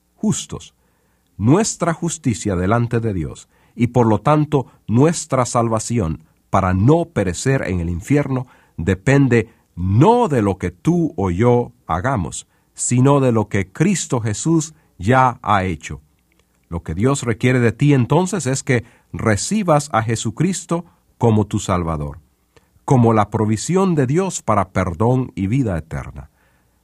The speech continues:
Fue Jesús quien se dio a sí mismo en rescate por ti.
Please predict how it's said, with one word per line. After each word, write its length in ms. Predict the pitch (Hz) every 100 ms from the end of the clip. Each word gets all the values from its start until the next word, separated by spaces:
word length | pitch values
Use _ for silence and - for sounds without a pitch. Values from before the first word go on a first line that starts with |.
| _
Fue 420 | _ - 131 170 190
Jesús 560 | 131 - 80 71 - _ _ _ _
quien 260 | 107 98
se 180 | 87 87
dio 280 | 95 147 147
a 60 | 123
sí 180 | 120
mismo 440 | 120 165 151 156 151
en 160 | 98 92
rescate 640 | 78 90 - 151 156 117
por 260 | 80 82 85
ti. 200 | -